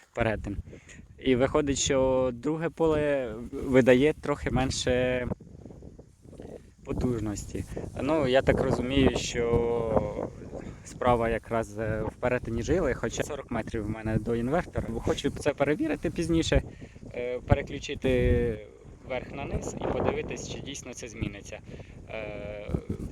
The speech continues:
рахував я через чат Джі Пі Ті, скільки втрати, вони мали б бути набагато менші, але боюся, що наші виробники, е, цих кабелів трошки ще там собі щось, е, мутять, як то кажуть,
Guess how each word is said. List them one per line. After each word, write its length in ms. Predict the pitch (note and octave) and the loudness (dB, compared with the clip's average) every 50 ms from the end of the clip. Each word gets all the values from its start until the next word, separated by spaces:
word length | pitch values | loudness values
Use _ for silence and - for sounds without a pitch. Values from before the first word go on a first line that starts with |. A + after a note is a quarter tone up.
| - - - - - - D3+ | -10 -12 -12 -8 -4 -2 0
рахував 540 | C3+ C3+ C3+ B2+ - D3+ D#3 D3 C#3+ C3 | 2 2 4 2 2 2 2 2 2 2
я 100 | C3+ C3 | 0 -2
через 320 | - - - B2 C3 - - | -2 -4 -8 -8 -10 -10 -4
чат 300 | - C#3 B2+ A#2+ B2 B2 | -4 -2 -2 -2 -4 -4
Джі 80 | B2 | -8
Пі 120 | - C3 B2 | -10 -14 -16
Ті, 460 | A#2+ - B2 B2 A#2+ A#2 A2+ A2 - - | -14 -14 -14 -14 -14 -14 -12 -12 -12 -10
скільки 440 | - - - - - - - - - | -6 -4 -2 -2 0 0 2 2 2
втрати, 560 | - - - - F3+ F#3+ - - - - - - - - - - - - | 2 2 0 -2 -2 0 0 0 0 0 -2 -4 -6 -8 -8 -6 -8 -6
вони 200 | B2+ C3 B2+ - | -6 -6 -2 2
мали 300 | - - - - - - | 4 4 4 4 2 0
б 160 | - - - | -2 -2 -4
бути 220 | - - - - A#2+ | -6 -10 -10 -10 -10
набагато 420 | A#2+ B2 B2 A#2+ A#2+ B2+ - D3 | -10 -10 -8 -8 -10 -10 -12 -12
менші, 380 | D#3 - - - - - B2 A#2 | -12 -10 -10 -10 -10 -10 -10 -10
але 160 | A#2 A#2+ B2+ A#2+ | -10 -12 -12 -8
боюся, 460 | A#2 B2 B2 B2+ B2 - - B2 A2+ | -6 -4 -2 -2 -2 -2 -2 -4 -4
що 300 | - - A#2+ A#2 A#2 A#2 | -2 -2 0 0 0 0
наші 360 | A2+ A#2 A#2+ A#2 - - A#2 | 0 0 -2 -2 -2 -4 -4
виробники, 800 | A2 A#2 A#2 A#2 A2+ A2+ A2+ A#2+ A#2 - - B2 A#2+ A2+ G2+ - - - - - - - - - _ - - - - - - - - - - - - - - A2+ A2+ | -4 -2 -4 -4 -6 -6 -8 -8 -8 -8 -6 0 0 0 0 0 -6 -14 -18 -18 -20 -20 -20 -20 _ -20 -20 -16 -14 -6 -6 -4 -4 -4 -4 -4 -4 -4 -4 -4 0
е, 560 | A#2 A2+ A2+ A2+ A2+ A2 A2+ A2 A2+ A2+ A2+ A2+ - - - - | 0 0 0 0 -2 -4 -6 -6 -6 -8 -8 -8 -8 -8 -8 -8
цих 420 | - - B2 B2 G#2+ - - - - | -8 -6 -4 -4 -4 -4 -6 -6 -4
кабелів 540 | C3 C3 - D3 F3 F3+ F3+ E3+ D#3 - - - | -4 -2 0 0 0 0 0 -2 -2 -2 -4 -4
трошки 380 | - B2 A#2+ - - - - - | -4 -4 -4 -4 0 0 0 0
ще 220 | - - B2 A#2+ | 0 -2 -4 -4
там 240 | - - A2+ - - | -6 -6 -6 -6 -6
собі 240 | - - - A2+ A#2 | -8 -10 -10 -10 -10
щось, 440 | - - B2+ A2+ - - - - - | -10 -10 -8 -8 -8 -10 -10 -10 -6
е, 300 | B2 A#2+ A#2+ A#2+ A#2+ B2 B2+ B2+ B2 B2 B2 | -2 2 4 4 4 4 4 2 0 0 0
мутять, 720 | C3 C3+ C3+ B2+ B2+ C3+ D#3+ G3 G3 - - D#3+ D3 - | 0 0 0 2 2 2 2 2 0 0 0 -2 0 0
як 180 | D3+ C#3+ - - | -2 -2 -2 -4
то 80 | D#3 | -6
кажуть, 420 | - - C#3 C#3+ C#3+ C3 C3+ B2+ | 0 4 6 6 6 4 2 -4